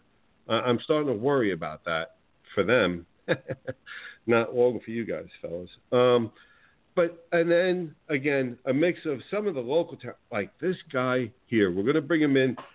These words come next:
We've got his manager on, and this should be interesting because I've gotta be honest with you, I don't know what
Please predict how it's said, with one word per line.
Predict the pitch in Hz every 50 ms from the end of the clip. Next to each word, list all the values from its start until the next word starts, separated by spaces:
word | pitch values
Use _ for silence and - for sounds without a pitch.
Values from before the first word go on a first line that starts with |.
| _ _ -
We've | 135 139 123 135
got | - 247 262 254 214
his | 214 170 - 92
manager | 107 117 135 156 190 180 143 113 85 - 101 98 98 95
on, | 92 90 90 92 - _ -
and | 135 131 143 160 226
this | 330 277 - -
should | 294 214
be | 165 160 156 170
interesting | 180 156 - 139 - - 131 123 120 110
because | 120 - - 131 123 - - 160
I've | 143 147 -
gotta | 226 247 247 208
be | 151 147 143
honest | 147 170 196 185 160 107 - -
with | 104 - -
you, | 101 101 101 95 _ _ _ _ _ _ _ -
I | 175 165 160 - - -
don't | 233 233 247 269 262 269 - - -
know | 190 190 180 175 185 180 175 180 175 165 165 151 139
what | 151 175 175 165